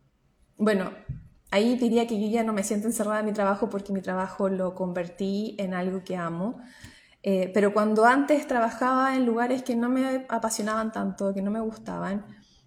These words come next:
realmente llevó a que me desconectara de algo que para mí era súper importante, que era, es apoyar y acompañar a personas que están pasándolo mal a salir de ese estado.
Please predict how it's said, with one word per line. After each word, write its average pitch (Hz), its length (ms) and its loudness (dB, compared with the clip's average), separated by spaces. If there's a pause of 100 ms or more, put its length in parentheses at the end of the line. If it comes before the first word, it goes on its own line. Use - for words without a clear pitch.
(120)
realmente 294 800 2
llevó 226 280 2
a 240 80 2
que 240 100 -4
me 240 120 0
desconectara 214 800 -2
de 208 120 0
algo 202 220 2
que 202 100 -4
para 196 180 -4
mí 196 100 0
era 214 120 -4
súper - 240 -6
importante, 226 840 -4
que 185 280 -2
era, 196 280 -4 (640)
es 214 440 -6 (320)
apoyar 196 880 -2 (220)
y 208 80 2
acompañar 190 680 0
a 302 100 2
personas 254 680 -2 (340)
que - 80 -10
están 202 280 -4
pasándolo 220 460 -2
mal 294 320 0 (200)
a 202 140 0
salir 208 480 0
de 202 140 4
ese 202 140 0
estado. - 460 -10